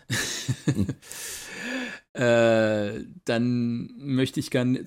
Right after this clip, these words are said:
gern auch mal sehen, wie die Boykottbereitschaft, äh, gewesen wäre, weil ich glaub, da kommen jetzt auch so ein paar Sachen einfach zusammen. Es gibt die Hardliner, es gibt die Leute, die sich wirklich Gedanken machen und boykottieren wollen aus Prinzip und da gibt's ganz viele von,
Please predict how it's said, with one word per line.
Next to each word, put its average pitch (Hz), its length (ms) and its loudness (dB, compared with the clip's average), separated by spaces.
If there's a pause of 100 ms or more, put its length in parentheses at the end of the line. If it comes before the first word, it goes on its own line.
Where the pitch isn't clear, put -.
gern 127 200 0
auch 131 100 -4
mal 127 180 0
sehen, 120 200 0
wie 120 80 2
die 120 100 2
Boykottbereitschaft, 107 1500 -4
äh, 107 320 -2
gewesen 107 680 0
wäre, 98 440 -2
weil 104 220 0
ich 107 120 -6
glaub, 113 260 -2
da 113 100 0
kommen 131 260 0
jetzt 127 180 0
auch 127 140 -4
so - 100 -2
ein 110 100 -2
paar 110 200 -2
Sachen 110 280 -4
einfach 107 320 -8
zusammen. 101 460 -4 (320)
Es - 80 -14
gibt 214 200 0
die 156 140 4
Hardliner, 180 440 0
es 151 100 -2
gibt 160 160 -4
die 151 60 2
Leute, 135 280 0
die 135 100 0
sich 123 180 -4
wirklich 131 440 -2 (240)
Gedanken 127 420 -2
machen 139 300 -4
und 123 160 -6
boykottieren 123 680 -2
wollen 123 300 0
aus 120 180 -6
Prinzip 156 560 -2
und 135 160 -4
da 117 80 0
gibt's 104 220 -4
ganz 107 200 -6
viele 190 260 -2
von, 165 340 -6